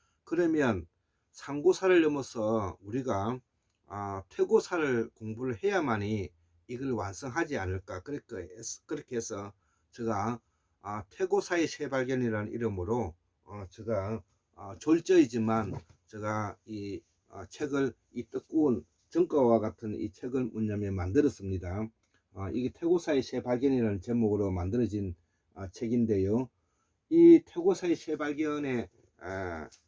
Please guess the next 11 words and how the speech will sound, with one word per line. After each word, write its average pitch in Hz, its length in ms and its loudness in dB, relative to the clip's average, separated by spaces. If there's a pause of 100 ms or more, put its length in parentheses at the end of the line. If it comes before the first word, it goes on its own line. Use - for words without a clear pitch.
(520)
보완하기 143 540 0
위해서는, 117 640 2 (580)
아, 101 320 -6
우리, 120 400 0 (360)
아, 104 120 -12
박문호 175 420 6
박사, 135 400 2 (100)
박사님의 123 800 2
<clears throat> 151 400 8 (380)
자연과학 170 560 8
세상, 113 640 -2